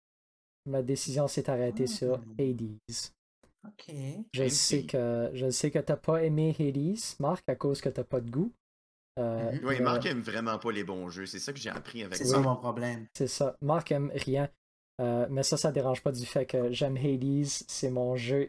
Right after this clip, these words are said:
Speaker 1: indie favori.
Speaker 2: Hey, hey, j'aimerais ça être niaiseux puis aimer les mauvaises games.
Speaker 1: <laughs>
Speaker 2: Ça serait tellement plus facile dans ma vie.
Speaker 1: Laisse-moi juste, euh, aller de l'avant puis corriger quelque chose vite, vite, Marc. Bon.
Speaker 3: <laughs>
Speaker 1: Excellent. Donc,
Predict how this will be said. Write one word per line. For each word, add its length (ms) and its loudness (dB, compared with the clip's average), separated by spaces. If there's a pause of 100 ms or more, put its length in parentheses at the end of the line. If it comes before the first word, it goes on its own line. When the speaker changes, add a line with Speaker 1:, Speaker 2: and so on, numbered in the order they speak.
Speaker 1:
indie 300 0
favori. 280 2
Speaker 2:
Hey, 360 4 (460)
hey, 320 4
j'aimerais 340 0
ça 160 2
être 100 -2
niaiseux 440 -2
puis 160 -6
aimer 160 -4
les 100 -6
mauvaises 360 -8
games. 400 -2
Speaker 1:
<laughs> 880 0
Speaker 2:
Ça 80 -2
serait 180 2
tellement 320 6
plus 160 4
facile 400 4
dans 120 4
ma 160 0
vie. 200 -4 (640)
Speaker 1:
Laisse-moi 340 2
juste, 400 2
euh, 640 4 (320)
aller 240 2
de 80 0
l'avant 420 2
puis 160 -10
corriger 560 0
quelque 340 0
chose 400 2
vite, 240 0
vite, 280 -2 (100)
Marc. 460 -4 (420)
Bon. 340 4
Speaker 3:
<laughs> 1500 -2
Speaker 1:
Excellent. 580 4
Donc, 380 4